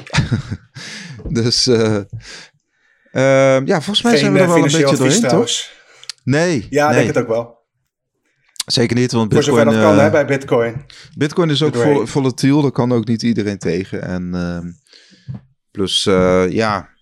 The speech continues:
Speaker 1: we, wij weten ook niet, eh, hu-, de ulti-, het ultieme instapmoment. Eh, dat komt op, ja, eh, wij doen D C A,
Speaker 2: Geen idee.
Speaker 1: toch?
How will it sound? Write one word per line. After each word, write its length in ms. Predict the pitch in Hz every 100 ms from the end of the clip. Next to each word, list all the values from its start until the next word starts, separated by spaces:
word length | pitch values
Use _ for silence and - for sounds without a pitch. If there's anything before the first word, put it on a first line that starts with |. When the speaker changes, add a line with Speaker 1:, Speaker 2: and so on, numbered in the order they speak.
| _ _
Speaker 1:
we, 340 | - 104 104
wij 200 | 95 117
weten 300 | 123 123 120
ook 140 | 113 120
niet, 240 | 156 147
eh, 200 | 151 139
hu-, 180 | 120 123 -
de 220 | 117 -
ulti-, 280 | 131 120 - 113
het 220 | 120 -
ultieme 460 | 127 120 131 120 -
instapmoment. 800 | 127 - 101 98 92 113 - 113
Eh, 200 | 107 101
dat 200 | 107 -
komt 300 | 113 101 104
op, 160 | 95 -
ja, 320 | - 101 - _ - _ _ _ _
eh, 360 | - 98 95 95
wij 160 | 104
doen 180 | 98 98
D 200 | 90 85
C 40 | -
A, 40 | -
Speaker 2:
Geen 180 | 156
idee. 260 | 147 123 110
Speaker 1:
toch? 280 | 170 -